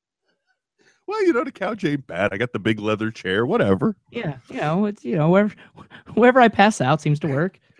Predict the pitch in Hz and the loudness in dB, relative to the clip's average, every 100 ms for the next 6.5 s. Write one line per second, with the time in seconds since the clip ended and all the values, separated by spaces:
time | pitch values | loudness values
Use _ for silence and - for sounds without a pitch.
0 | - 349 285 254 104 147 190 202 151 156 | -2 2 4 2 0 -2 0 2 4 4
1 | 151 151 143 139 131 135 120 101 - - | 4 2 2 2 0 0 0 -2 -6 -2
2 | 110 120 123 - 110 277 151 - _ - | 2 2 -2 -2 0 2 0 -4 _ -20
3 | - - - 180 151 131 120 151 135 - | -20 -20 -2 0 0 -4 -2 2 2 2
4 | 131 123 139 120 123 156 220 277 349 349 | 2 4 4 4 4 6 6 6 6 2
5 | _ _ _ _ _ _ _ - 214 220 | _ _ _ _ _ _ _ -8 -2 -2
6 | 202 220 269 349 370 | 4 6 8 8 4